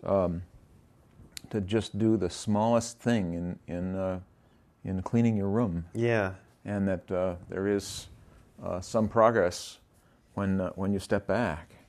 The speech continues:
Speaker 2: Well, yeah, I mean, the Zen, Zen practice, if you have, if you go into it with an idea, like a lot of people will go into these practices with an idea of enlightenment or some kind of great spiritual experience they're gonna have. And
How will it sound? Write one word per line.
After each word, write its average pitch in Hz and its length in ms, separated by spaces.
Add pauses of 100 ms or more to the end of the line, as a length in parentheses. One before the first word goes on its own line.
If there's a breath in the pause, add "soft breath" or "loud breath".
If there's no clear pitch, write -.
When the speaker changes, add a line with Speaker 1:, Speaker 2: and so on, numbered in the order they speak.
(100)
Speaker 2:
Well, 156 120
yeah, 147 120
I - 40
mean, 143 160
the 135 160
Zen, 147 440
Zen 185 280
practice, 107 400
if 117 120
you 120 140
have, 139 360
if 110 140
you 123 80
go 135 200
into 123 300
it 95 40
with 101 180
an 104 80
idea, 101 400
like 92 220
a 95 60
lot 95 280
of 101 120
people 92 320
will 87 120
go 92 260
into 95 320
these 85 240
practices 92 560
with 87 160
an 90 80
idea 87 320
of 85 100
enlightenment 82 840
or 80 80
some 92 240
kind 87 220
of 80 120
great 92 340
spiritual 90 540
experience 85 580
they're 80 120
gonna 80 260
have. 80 480 (520 loud breath)
And 107 520